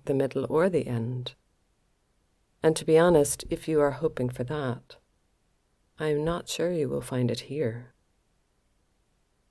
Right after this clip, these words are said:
Eureka is built into stillness.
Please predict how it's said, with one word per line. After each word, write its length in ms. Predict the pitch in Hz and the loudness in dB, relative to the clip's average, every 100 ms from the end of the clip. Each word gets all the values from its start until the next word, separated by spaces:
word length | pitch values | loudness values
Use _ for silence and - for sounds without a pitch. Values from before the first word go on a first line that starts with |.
| _ _ _ _ _ _ _ _ _ _ _ _ _ _ _ - | _ _ _ _ _ _ _ _ _ _ _ _ _ _ _ 0
Eureka 400 | 180 208 202 185 | 8 8 8 8
is 200 | 165 - | 8 6
built 360 | 175 170 156 | 4 4 4
into 400 | - 170 165 147 | 0 0 0 -4
stillness. 920 | 139 - 196 196 143 131 127 - - | -4 0 4 4 2 0 -6 -10 -14